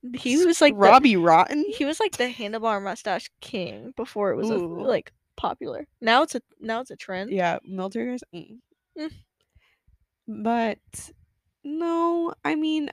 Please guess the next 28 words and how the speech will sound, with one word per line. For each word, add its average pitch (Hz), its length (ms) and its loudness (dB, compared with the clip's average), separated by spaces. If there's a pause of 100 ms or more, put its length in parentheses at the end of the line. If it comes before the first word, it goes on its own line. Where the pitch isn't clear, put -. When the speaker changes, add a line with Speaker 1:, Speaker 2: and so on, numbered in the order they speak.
(120)
Speaker 2:
I 254 160 0
remember 302 400 -2
at 269 100 -2
the 226 80 -4
Y 196 300 -2
M 233 120 -6
C 226 260 -6
A, 185 200 -4
I - 80 -6
was, 180 200 -10
like, 180 160 -10 (220)
eight 185 200 -6
years 175 200 -8
old, - 260 -6 (760)
and 214 80 -6
my 208 100 -2
best 196 200 -4
friend 240 120 -6
was 240 80 -6
showering 180 460 -6
next 160 260 -10
to - 60 -10
me, 170 60 -8
and 185 60 -6
I 185 40 -2
was 190 80 -6
just 262 180 -12
curious. - 800 -2